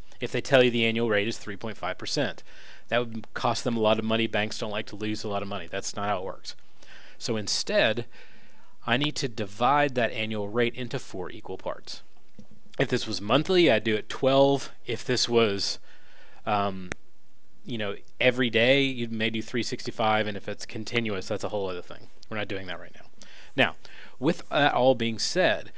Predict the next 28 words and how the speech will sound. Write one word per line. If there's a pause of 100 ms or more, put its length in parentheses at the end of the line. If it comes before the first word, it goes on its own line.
(180)
you
may
feel
like,
"Well,
I
just
got
ripped
off.
I, (160)
instead
of
making
point
oh
three
five, (340)
I'm
making
a
fourth
of
that
amount.
That's
the
worst."